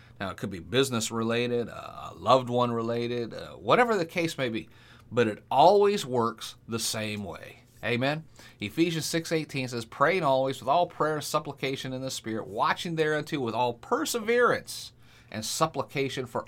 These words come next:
all saints." This is a way you can pray for our brothers and sisters in Christ,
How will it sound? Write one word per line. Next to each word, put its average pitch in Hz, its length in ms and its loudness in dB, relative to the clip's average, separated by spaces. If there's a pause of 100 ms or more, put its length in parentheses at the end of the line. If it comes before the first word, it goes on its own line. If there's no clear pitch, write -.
(120)
all 170 580 8
saints." - 680 -6 (400)
This 165 320 2
is 202 140 -2
a 147 40 2
way 123 300 2
you 131 140 -6
can 127 120 -6
pray 139 280 0
for 135 240 -2
our 127 80 2
brothers 135 440 0
and 135 80 -4
sisters 160 460 -6
in 185 140 -4
Christ, - 560 -6